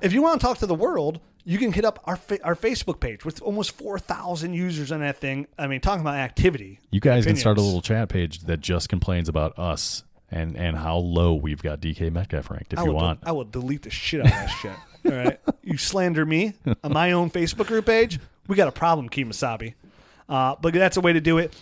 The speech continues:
Speaker 1: If you wanna support the site, of course, you could, you know, you can buy a Dynasty Nerds t-shirt, the most comfortable t-shirt you will ever wear. Uh, I was talking to my buddy Mike Sipes, uh, this is his pod-, podcast, the Dynasty Trades podcast, uh,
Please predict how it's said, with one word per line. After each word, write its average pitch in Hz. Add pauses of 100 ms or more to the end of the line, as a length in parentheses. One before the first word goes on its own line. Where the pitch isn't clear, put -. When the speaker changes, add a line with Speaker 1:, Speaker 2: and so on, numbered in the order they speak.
Speaker 1:
If 156
you 180
wanna 196
support 185
the 160
site, 185
of 160
course, 160
you 175
could, 160
you 160
know, 147
you 151
can 143
buy 156
a -
Dynasty 147
Nerds 131
t-shirt, 196
the 185
most 196
comfortable 180
t-shirt 147
you 156
will 139
ever 214
wear. 110 (340)
Uh, - (340)
I - (220)
was 147
talking 175
to 151
my 147
buddy 143
Mike 135
Sipes, -
uh, 135
this 123
is 135
his 127
pod-, 131 (100)
podcast, 127
the 120
Dynasty 127
Trades 131
podcast, 120 (420)
uh, 107